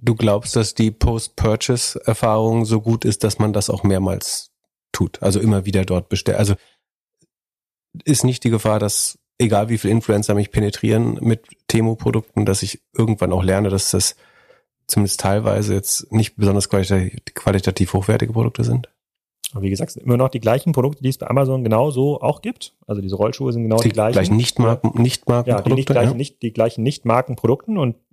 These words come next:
Speaker 2: das ist ja nur eine Frage der Zeit, bis auch Marken dort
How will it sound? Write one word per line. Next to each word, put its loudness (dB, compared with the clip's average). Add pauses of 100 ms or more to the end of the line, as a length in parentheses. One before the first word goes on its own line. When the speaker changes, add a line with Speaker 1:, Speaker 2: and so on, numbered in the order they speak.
(920)
Speaker 2:
das -8
ist -20
ja -6
nur -2
eine -6
Frage 0
der -2
Zeit, 0
bis -4
auch -6
Marken 0
dort -2